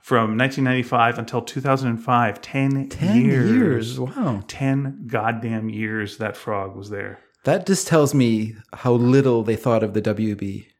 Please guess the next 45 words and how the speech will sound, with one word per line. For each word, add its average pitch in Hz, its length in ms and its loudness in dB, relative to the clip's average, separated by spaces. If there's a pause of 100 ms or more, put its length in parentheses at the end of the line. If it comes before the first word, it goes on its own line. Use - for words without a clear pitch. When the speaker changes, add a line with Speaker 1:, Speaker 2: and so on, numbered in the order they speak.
(240)
Speaker 1:
Wow. 104 460 -6 (120)
Speaker 2:
Like, 143 140 4
in 165 80 8
the 170 80 10
overall 170 480 8
scheme 131 480 2
of, 113 220 0
of 120 200 -2
that 113 160 0
net, 113 300 -2
of 120 160 -2
that 113 340 -2 (380)
conglomerate. 113 880 0 (220)
Speaker 1:
Uh-huh. 120 340 -4 (140)
Speaker 2:
Warner 110 760 2
Brothers. 107 680 -6 (320)
Is 127 140 -4
it 135 100 -4
Time? 151 480 0
Are 135 80 0
they 156 80 2
connected 160 540 -2
to 143 60 0
Time 147 260 -2
Life, 139 260 0
A 135 100 2
O 127 120 2
L, 135 180 2
Warner 135 180 -2
Brothers? 147 300 -2
All 147 100 0
those, 143 220 -4
it's 135 140 -8
like 156 120 4
one 139 140 4
big 120 140 0
giant 113 280 -2
thing, 113 180 -6
right? 110 140 -4
Speaker 1:
There 135 160 6
are 139 140 8
now, 120 340 4
I'm 110 100 -2
sure, 110 300 0
yeah. 104 380 -4